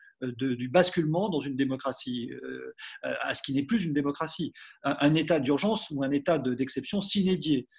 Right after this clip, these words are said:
Il faut qu'il y ait des moments de rendre des comptes et on ne sait pas faire.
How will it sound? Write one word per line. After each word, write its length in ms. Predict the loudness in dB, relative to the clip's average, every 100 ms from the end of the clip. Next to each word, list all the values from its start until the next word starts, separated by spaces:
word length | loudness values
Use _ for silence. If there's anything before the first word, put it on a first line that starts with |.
| -20 -20 -18 6
Il 180 | 8 8
faut 280 | 8 6 6
qu'il 200 | 2 6
y 80 |
ait 60 | 8
des 120 | 8
moments 260 | 4 2 0
de 60 |
rendre 180 | 0 2
des 120 | 2
comptes 200 | 0 -2 4
et 80 | 6
on 120 | 8
ne 80 | 6
sait 200 | 6 4
pas 140 | 4
faire. 320 | 4 2 2